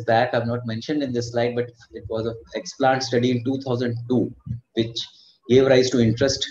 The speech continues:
about this topic, which showed that there was no difference in the survival of patients who underwent liver transplant for alcoholic liver disease, of which many of these patients actually had evidence of, uh, alcoholic hepatitis on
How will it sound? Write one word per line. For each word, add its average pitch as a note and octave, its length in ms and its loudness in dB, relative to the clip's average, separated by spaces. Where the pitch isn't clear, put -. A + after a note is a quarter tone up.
about G#2 260 0
this G#2+ 160 -4
topic, A2+ 340 0
which B2 180 -2
showed C#3 260 2
that C3 160 2
there C3 100 2
was C3+ 160 0
no D3 220 2
difference D3+ 760 2
in A2+ 40 -2
the A2+ 80 4
survival B2 480 4
of B2+ 160 0
patients C#3 500 0
who A#2 260 0
underwent A2+ 500 2
liver B2+ 260 4
transplant A#2 720 2
for A2 160 2
alcoholic A#2 540 2
liver G#2 240 0
disease, G#2 300 -6
of A#2 220 4
which A#2 160 -2
many A#2+ 180 4
of D#3 140 4
these C#3 180 2
patients A#2+ 360 0
actually B2 460 0
had C3 220 2
evidence B2 420 6
of, A2+ 240 6
uh, G2 340 4
alcoholic A2+ 440 0
hepatitis A2 520 2
on G#2 300 0